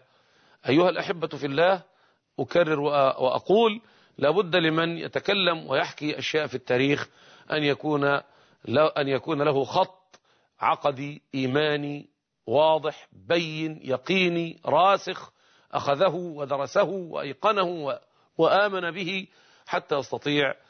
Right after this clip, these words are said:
أن يفيد نفسه وأن يفيد الأمة. أيها الأحبة في الله، ومن هذه الحقائق التي، آه، يعني هي حقائق هامة جدًا في حياة البشر،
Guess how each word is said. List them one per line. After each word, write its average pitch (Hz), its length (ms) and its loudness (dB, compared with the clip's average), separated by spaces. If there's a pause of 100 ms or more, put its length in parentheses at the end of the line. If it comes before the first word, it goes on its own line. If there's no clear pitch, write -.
(340)
أن 156 300 -4
يفيد 151 300 -10
نفسه 175 360 0
وأن 151 280 -4
يفيد 131 260 -4
الأمة. 127 580 -2 (920)
أيها 185 240 2
الأحبة 185 360 -4
في 151 200 -12
الله، 165 240 2
ومن 196 360 0
هذه 156 300 0
الحقائق 151 760 -2
التي، 135 560 -4 (520)
آه، 131 880 2
يعني 131 680 -2
هي 131 360 0 (220)
حقائق 147 480 -4
هامة 190 440 -2
جدًا 151 460 -4 (400)
في 160 200 0
حياة 139 340 0
البشر، 160 540 0